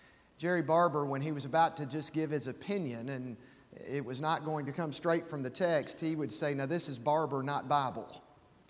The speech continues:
Well, I don't know what goes with Conley, so I, anyway, I wish I, this is my opinion.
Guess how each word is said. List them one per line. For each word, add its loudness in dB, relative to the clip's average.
Well, 2
I 2
don't 0
know 4
what 2
goes 0
with -4
Conley, -4
so -4
I, 0
anyway, -2
I -4
wish -4
I, -4
this 0
is -6
my 4
opinion. 0